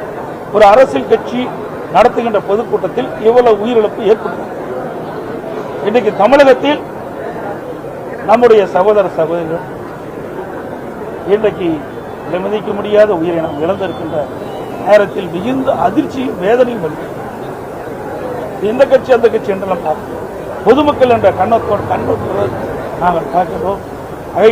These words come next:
இது மிகுந்த வேதனையோடு இந்த கருத்தை நான் தெரிவிக்கின்றேன். ஆக இன்று அரசியல் கட்சி தலைவர்கள் இன்னைக்கு எதையும் சிந்திக்கிறார். அனைத்து இந்திய அண்ணா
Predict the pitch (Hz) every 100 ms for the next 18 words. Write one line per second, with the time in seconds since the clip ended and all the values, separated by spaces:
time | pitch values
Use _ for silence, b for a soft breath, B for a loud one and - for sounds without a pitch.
0 | 196 175 156 185 220 240 233 175 131 -
1 | - - - - 202 220 208 202 220 226
2 | 175 - - - - - - - - 139
3 | 131 165 175 185 160 147 139 - - 190
4 | 160 185 165 214 214 - - - - -
5 | - - - 151 208 208 165 196 226 185
6 | - - - - - - - 165 170 247
7 | 226 - 196 202 190 196 226 - - -
8 | - - - - - - - - - -
9 | - - - - - - - 240 208 214
10 | 262 - 190 202 - - - - - -
11 | - - - - - - 156 233 240 233
12 | 220 196